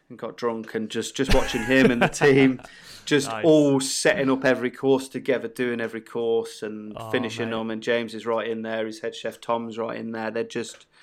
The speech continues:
Speaker 1: yeah, yeah,
Speaker 2: That
Speaker 1: it's
Speaker 2: almost
Speaker 1: great.
Speaker 2: sounds like a better restaurant to go by yourself,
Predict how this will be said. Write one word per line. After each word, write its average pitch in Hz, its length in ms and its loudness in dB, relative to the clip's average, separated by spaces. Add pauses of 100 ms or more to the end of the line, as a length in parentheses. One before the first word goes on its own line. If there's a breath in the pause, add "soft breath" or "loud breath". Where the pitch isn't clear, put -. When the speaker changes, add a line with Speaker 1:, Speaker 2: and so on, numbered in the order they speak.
(440 soft breath)
Speaker 1:
yeah, 127 80 -4
yeah, 117 220 2
Speaker 2:
That 98 60 -12 (500 loud breath)
Speaker 1:
it's - 160 2
Speaker 2:
almost 269 160 0
Speaker 1:
great. - 100 8
Speaker 2:
sounds 214 140 0
like 170 80 -2
a 165 60 -2
better 156 200 0
restaurant 190 380 -2
to 160 60 -10
go 185 200 -2
by 123 200 -2
yourself, 98 360 -10